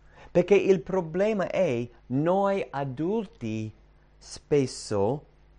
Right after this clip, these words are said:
abbiamo la tendenza di vivere per quello che passerà e non quello che dura.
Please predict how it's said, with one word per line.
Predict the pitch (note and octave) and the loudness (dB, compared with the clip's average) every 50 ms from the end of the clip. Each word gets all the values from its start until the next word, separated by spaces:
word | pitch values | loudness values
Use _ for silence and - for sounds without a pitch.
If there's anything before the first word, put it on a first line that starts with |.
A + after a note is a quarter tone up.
| - _ _ _ _ _ - - - - - - | -20 _ _ _ _ _ -20 -20 -20 -20 -8 0
abbiamo | C3 C3+ C#3 B2+ C#3+ D3 D3 D3+ D3 | 4 4 4 4 4 2 4 4 4
la | C#3+ C#3 C3 | 2 2 0
tendenza | C3+ - C#3+ C3 B2+ A#2+ C#3 D3+ E3 F3 D#3+ - D3+ | 0 -2 -2 -2 0 0 0 0 0 -2 -2 -4 -4
di | C3+ A#2+ A#2+ | -2 -2 -2
vivere | G#2+ A#2+ C#3+ D3 D3 C3 C#3+ C3+ | -2 0 -2 -2 0 -2 -2 -4
per | C3 - C3 - | -2 -4 -8 -6
quello | - - D3+ D3 D3+ D3+ D3 D3 - - - - | -2 2 2 4 4 2 2 0 -8 -20 -20 -16
che | - - D3+ C#3+ C#3 C#3+ C#3 - - - - | -6 0 2 2 2 2 0 -4 -12 -20 -16
passerà | - - D3 D3 C#3+ C#3+ - - D3 C3+ C3 C#3 C#3 C3 A#2+ A2+ A#2 A2+ - - - - | -10 -6 -4 -4 -6 -6 -8 -4 -2 -2 0 0 0 0 0 -2 -2 -4 -8 -14 -20 -10
e | - C3 C3 C3+ | -2 0 0 2
non | C#3 C#3 C3+ C#3 C#3 - | 2 2 0 0 -2 -4
quello | - C3+ B2 A#2+ B2 B2 A#2+ - - - | -4 -4 -2 -2 -2 -4 -6 -10 -18 -18
che | - - B2+ A#2 G#2+ | -8 -6 -6 -6 -4
dura. | A#2+ B2+ B2 A#2 G2+ F#2+ F#2+ | -6 -6 -6 -6 -8 -10 -12